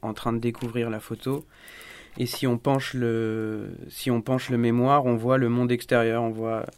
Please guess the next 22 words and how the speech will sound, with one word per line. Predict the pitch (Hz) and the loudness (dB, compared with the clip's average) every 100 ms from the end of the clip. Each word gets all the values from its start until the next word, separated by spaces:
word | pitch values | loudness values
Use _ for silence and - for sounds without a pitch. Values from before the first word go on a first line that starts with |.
| - | -10
on | 120 | -6
voit | 113 117 | -4 -4
ce | |
qui | - | -2
nous | 117 113 | -2 0
entoure, | 113 110 117 120 | -2 -4 -4 -2
les | 113 | -2
murs, | 110 117 120 123 | 0 0 0 -2
euh, | 113 113 - - | -6 -10 -16 -6
le | 120 | -6
plafond. | 117 113 - 117 113 120 - - - - - - - _ - _ - | -2 -4 -2 -2 -2 -4 -10 -20 -20 -20 -20 -20 -20 _ -20 _ -2
Et | 131 | 2
donc | 127 123 | 2 2
sans | 156 135 | 2 2
cesse, | - 151 143 | 4 4 4
il | 127 | 0
y | |
a | |
une | 127 | 2
inter-, | 131 127 135 127 | 2 2 0 0
une, | - 131 127 | -2 0 0
euh, | 117 117 113 113 | 0 -2 -4 -6